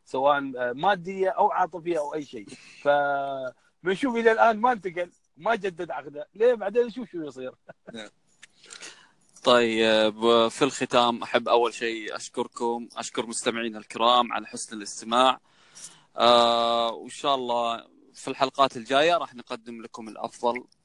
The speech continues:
Speaker 3: ولا تبخلون علينا باقتراحاتكم، بلايكاتكم، بكومنتاتكم. وأحب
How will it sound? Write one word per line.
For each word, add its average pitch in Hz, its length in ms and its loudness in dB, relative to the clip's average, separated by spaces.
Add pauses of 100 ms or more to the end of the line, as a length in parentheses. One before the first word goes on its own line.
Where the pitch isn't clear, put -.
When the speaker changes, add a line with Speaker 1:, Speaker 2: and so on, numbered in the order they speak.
(120)
Speaker 3:
ولا 110 1120 -2
تبخلون 120 440 0
علينا 117 440 2
باقتراحاتكم، 117 1040 -2 (440)
بلايكاتكم، 120 960 0 (500)
بكومنتاتكم. 123 1300 0 (500)
وأحب 120 1500 0